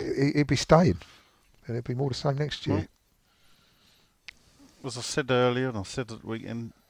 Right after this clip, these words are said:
Speaker 2: no situation is irrecoverable. So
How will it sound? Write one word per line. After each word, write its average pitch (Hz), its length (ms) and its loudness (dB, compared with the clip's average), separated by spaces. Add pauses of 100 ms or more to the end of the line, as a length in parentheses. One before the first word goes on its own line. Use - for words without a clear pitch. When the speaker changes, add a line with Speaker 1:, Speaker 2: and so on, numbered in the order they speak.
(140)
Speaker 2:
no 135 260 -2
situation 131 920 -2
is 95 160 -6
irrecoverable. 104 760 -4 (500)
So 98 400 -4